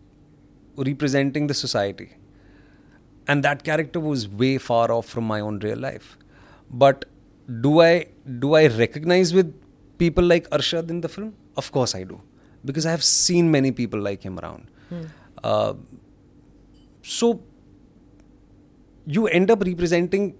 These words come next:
Speaker 1: something from a society which may not be necessarily you,
Speaker 2: Hmm.
Speaker 1: but you need to at least have a basic knowledge or conviction how to play that part.
Speaker 2: Hmm.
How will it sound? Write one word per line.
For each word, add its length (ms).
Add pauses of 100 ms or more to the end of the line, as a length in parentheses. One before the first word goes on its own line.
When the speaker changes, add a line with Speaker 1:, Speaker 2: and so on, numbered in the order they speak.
Speaker 1:
something 600
from 180
a 40
society 440
which 220
may 180
not 440
be 100
necessarily 600
you, 360 (260)
Speaker 2:
Hmm. 120 (360)
Speaker 1:
but 300
you 80
need 300 (160)
to 280
at 140
least 240
have 160
a 40
basic 460
knowledge 320
or 80
conviction 640
how 240
to 160 (340)
play 180
that 260
part. 260 (180)
Speaker 2:
Hmm. 220